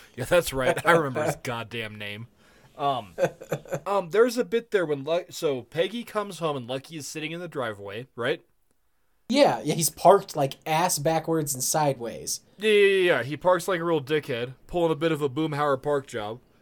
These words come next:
Speaker 1: where he's double parked there. But, um, Peggy's walking up carrying groceries. Hank
Speaker 2: Yeah,
Speaker 1: has the
Speaker 2: and
Speaker 1: truck.
Speaker 2: Luann does it,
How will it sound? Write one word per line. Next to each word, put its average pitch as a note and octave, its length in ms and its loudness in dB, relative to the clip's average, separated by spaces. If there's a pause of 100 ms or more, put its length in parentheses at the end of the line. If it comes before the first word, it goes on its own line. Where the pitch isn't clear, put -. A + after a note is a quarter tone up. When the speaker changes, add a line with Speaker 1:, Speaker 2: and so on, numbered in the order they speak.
(240)
Speaker 1:
where C3 140 -6
he's A#2+ 160 -8
double B2 260 -8
parked E3+ 320 -12
there. A#2 240 -6 (340)
But, G3 200 0
um, D#3+ 320 2 (640)
Peggy's C#4 480 4
walking G#3+ 420 -2
up - 140 -6
carrying G#3 480 0
groceries. C3 840 -4 (1400)
Hank F3+ 160 0
Speaker 2:
Yeah, C#4 220 6
Speaker 1:
has G#3+ 80 2
the F3 80 2
Speaker 2:
and F3 160 6
Speaker 1:
truck. F#3+ 160 8
Speaker 2:
Luann A#3 260 8
does E3+ 200 6
it, - 140 -8